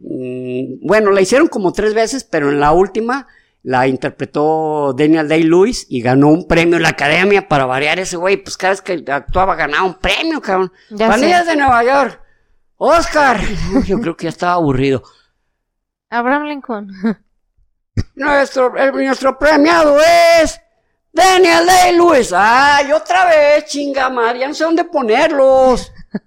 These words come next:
Speaker 1: A ver, no hay otro aquí que se lo lleve. Ahora me lo tengo que llevar hasta mi casa, cabrón. <laughs> Puta, me cabe, los hacen más pesados, sus pinches Oscars, hermano.
Speaker 2: No les
Speaker 1: Pero bueno.
Speaker 2: ponen unas asas o
Speaker 1: O sea,
Speaker 2: algo para
Speaker 1: pónganlos más,
Speaker 2: cargarlo, ¿no?
Speaker 1: háganlos, denme un boleto y luego lo recojo, pero no, ahí voy
Speaker 2: Mándenmelo
Speaker 1: cargando,
Speaker 2: a mi
Speaker 1: pinche.
Speaker 2: casa.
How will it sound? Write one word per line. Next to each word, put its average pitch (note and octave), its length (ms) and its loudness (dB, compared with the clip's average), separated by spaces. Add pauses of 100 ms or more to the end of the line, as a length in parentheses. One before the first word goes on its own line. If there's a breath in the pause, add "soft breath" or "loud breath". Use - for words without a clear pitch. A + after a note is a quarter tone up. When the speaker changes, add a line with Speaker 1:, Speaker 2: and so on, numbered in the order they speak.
(160)
Speaker 1:
A F#3 100 0
ver, B3+ 320 2
no G3 120 2
hay D4+ 180 4
otro E4+ 260 -2
aquí D#4+ 180 -4
que D#4 140 -8
se B3+ 100 -8
lo A#3+ 80 -6
lleve. C#4 460 0
Ahora B3+ 200 2
me A3+ 100 4
lo G3+ 100 0
tengo D4+ 180 -4
que D#4+ 80 -8
llevar E4 240 2
hasta D#4+ 200 -4
mi A3+ 160 0
casa, D4+ 460 0
cabrón. A3 360 -6 (100)
<laughs> - 640 -6
Puta, - 300 -18
me D#3+ 120 -8
cabe, C#4+ 260 0
los D4 160 -2
hacen D4 240 0
más D4 160 0
pesados, A#3+ 560 0
sus - 120 -14
pinches - 380 -4
Oscars, F#3 340 0
hermano. C#3 260 0
Speaker 2:
No - 20 -2
les C4 80 -2
Speaker 1:
Pero C#3+ 120 0
bueno. B3 220 4
Speaker 2:
ponen C#4+ 120 -4
unas C#4+ 340 -8
asas A3 560 -10
o G#3 80 -14
Speaker 1:
O G3+ 100 -8
sea, F#3 140 2
Speaker 2:
algo F3+ 100 -4
para A3+ 100 0
Speaker 1:
pónganlos C#4+ 260 0
más, G3 100 2
Speaker 2:
cargarlo, A#3+ 260 -4
¿no? - 60 -4
Speaker 1:
háganlos, A3+ 380 0 (220 soft breath)
denme C4 300 2
un D#4+ 120 0
boleto A#3 800 4
y F#3+ 80 4
luego A#3+ 240 2
lo A3+ 140 2
recojo, G#3 560 -2
pero E3+ 180 -2
no, D4 220 2
ahí D4 120 0
voy B3 380 0
Speaker 2:
Mándenmelo G#3+ 320 0
Speaker 1:
cargando, A3 240 0
Speaker 2:
a G#3+ 40 -4
mi A3 120 -6
Speaker 1:
pinche. G#3 160 -8
Speaker 2:
casa. G#3 520 -8